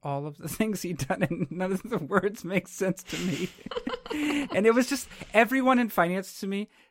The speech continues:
seems like it's, this is how, this is what it all sounds like to me. It sounds like they overheard their dad on a conversation and they're trying to <laughs> use the words that he just used, but they don't know what they mean.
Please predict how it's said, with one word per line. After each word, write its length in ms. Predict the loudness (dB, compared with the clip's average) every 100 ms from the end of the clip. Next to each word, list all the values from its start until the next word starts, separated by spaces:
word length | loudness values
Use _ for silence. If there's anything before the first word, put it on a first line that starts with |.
| _
seems 500 | -2 4 4 4 4
like 440 | 8 8 6 -2 0
it's, 200 | 0 4
this 200 | 4 6
is 60 |
how, 280 | 6 8 6
this 220 | 2 -2 2
is 100 | 6
what 140 | 8
it 100 | 6
all 100 | 2
sounds 300 | 2 2 0
like 140 | -2
to 100 | -6
me. 180 | -6 -8 -12 -20 -20 -4
It 140 | -2
sounds 340 | 6 6 6 4
like 160 | 2
they 140 | 2 2
overheard 640 | 4 6 6 6 6 6
their 140 | 6 6
dad 360 | 8 8 8
on 140 | 6 2
a 80 | 2
conversation 880 | 4 4 6 6 6 4 -2 -4 -6 -2 0 2
and 180 | 4 6
they're 140 | 6
trying 340 | 8 8 8 6
to 120 | 4
<laughs> 120 | 4
use 220 | 6 6 4
the 180 | 0
words 440 | 0 4 4 4 0
that 120 | 0
he 160 | 4 4
just 260 | 2 -2 2
used, 300 | 4 4 0
but 120 | 0
they 120 | 4
don't 260 | 6 4 4
know 100 | 4
what 220 | 2 2
they 140 | 2
mean. 380 | 6 6 6 4